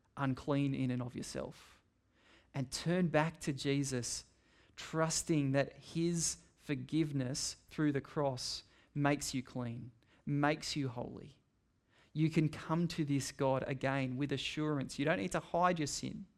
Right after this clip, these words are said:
You can actually confess it to him, and maybe even another Christian brother or sister as well.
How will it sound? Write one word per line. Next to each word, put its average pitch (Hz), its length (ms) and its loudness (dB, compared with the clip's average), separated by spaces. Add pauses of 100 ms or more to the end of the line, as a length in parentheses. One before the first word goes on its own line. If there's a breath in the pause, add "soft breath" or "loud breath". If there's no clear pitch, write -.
(720 soft breath)
You 139 80 -6
can 143 100 0
actually 143 380 2
confess 139 540 -4
it - 120 -10
to 131 160 -6
him, 131 220 -6 (640 soft breath)
and 139 120 2
maybe 143 260 6
even 135 200 2
another 131 320 0
Christian 127 400 -4
brother 127 280 -2
or 120 100 -6
sister - 460 -8
as - 120 -10
well. - 240 -10